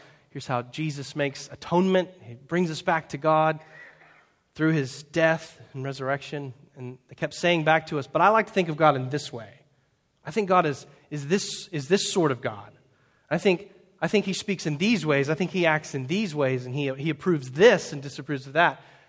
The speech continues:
and, and kept pushing back on these things that we were pointing to in the scriptures. And I remember Katie looked at this person and said, "Can I just say, it sounds like the God that you follow is, is a God that you've constructed for yourself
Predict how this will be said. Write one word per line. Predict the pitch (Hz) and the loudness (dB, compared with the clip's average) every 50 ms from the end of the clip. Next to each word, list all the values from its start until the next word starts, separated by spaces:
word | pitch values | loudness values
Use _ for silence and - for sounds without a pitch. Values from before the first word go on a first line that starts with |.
| _ _ | _ _
and, | - 135 | -10 -8
and | 143 147 139 | -6 -6 -4
kept | 135 - 180 - - | -2 -4 -4 -4 -4
pushing | - 190 - - 175 151 | -4 -4 -4 -4 -4 -2
back | 147 160 180 196 - | 0 0 0 0 0
on | 165 143 | -2 -2
these | 139 135 131 | -2 -2 -4
things | - 180 165 151 139 | -4 -4 -4 -4 -4
that | 151 139 143 | -6 -6 -6
we | 147 | -6
were | 143 131 127 123 123 - _ _ _ _ _ _ _ _ _ | -4 -4 -4 -6 -8 -10 _ _ _ _ _ _ _ _ _
pointing | _ - 190 180 170 143 | _ -4 -4 -2 -2 -4
to | - - 139 | -6 -6 -6
in | 131 | -6
the | 127 120 | -6 -6
scriptures. | 123 - 175 170 - - 147 131 | -8 -8 -10 -10 -8 -10 -8 -4
And | 143 | -4
I | 139 | -2
remember | 151 170 165 156 143 135 127 - - - _ _ _ _ _ _ _ _ | -2 -2 -2 0 -2 -2 -4 -6 -12 -20 _ _ _ _ _ _ _ _
Katie | - - 165 151 143 | -12 -8 -6 -6 -6
looked | 135 131 151 156 151 - | -4 -4 -6 -6 -6 -8
at | 147 131 | -10 -10
this | 131 127 - | -12 -14 -14
person | - - 139 - - - | -12 -12 -12 -12 -12 -14
and | 127 - | -14 -10
said, | - 131 123 123 127 _ _ _ _ _ _ _ _ _ _ _ _ _ _ _ _ _ _ _ _ _ _ _ _ _ | -10 -10 -10 -12 -14 _ _ _ _ _ _ _ _ _ _ _ _ _ _ _ _ _ _ _ _ _ _ _ _ _
"Can | - 180 | -14 -14
I | 202 | -12
just | 220 - 220 - | -12 -12 -14 -12
say, | - 170 175 190 165 139 143 143 - - | -8 -6 -6 -6 -6 -8 -12 -18 -20 -18
it | 143 | -16
sounds | - - - 160 190 226 202 - | -14 -12 -10 -6 -6 -6 -2 0
like | 185 156 135 127 131 - - _ _ _ _ _ _ _ _ _ | 0 0 0 -2 -4 -14 -20 _ _ _ _ _ _ _ _ _
the | - 135 | -10 -8
God | 135 147 147 160 185 185 165 | -4 -2 -2 -2 -2 -2 -4
that | 165 - | -6 -6
you | 147 151 | -8 -8
follow | 139 - - 147 151 170 175 165 147 135 | -10 -10 -10 -8 -6 -6 -4 -6 -6 -6
is, | 131 131 131 | -8 -10 -12
is | - 147 131 - | -14 -16 -14 -14
a | 131 | -14
God | 135 - 147 165 175 156 | -14 -12 -12 -10 -10 -10
that | 143 123 | -12 -12
you've | 127 156 180 180 | -12 -12 -14 -14
constructed | - - 120 113 - - - 175 196 - - 151 - | -14 -16 -16 -14 -12 -10 -10 -10 -10 -10 -14 -16 -14
for | - 127 | -14 -14
yourself | 117 117 113 - - 170 196 175 - - | -14 -14 -16 -16 -16 -16 -16 -16 -18 -20